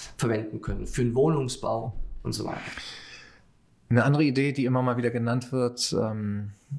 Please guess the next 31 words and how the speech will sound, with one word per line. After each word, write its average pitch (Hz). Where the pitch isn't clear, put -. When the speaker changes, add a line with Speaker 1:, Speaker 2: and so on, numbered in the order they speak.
Speaker 2:
Carsten 110
Schneider 120
hat 127
das 113
schon 117
zweimal, 113
glaub 113
ich, 104
in -
die 104
Diskussion 110
eingebracht, 101
ist -
die 101
des 104
sogenannten 104
Grunderbes. -
Das -
heißt, -
jeder, 117
der -
achtzehn -
wird, 117
bekommt, 110
weiß 101
ich, -
glaub, 98
zwanzigtausend 98
Euro 107
oder 101
so, 98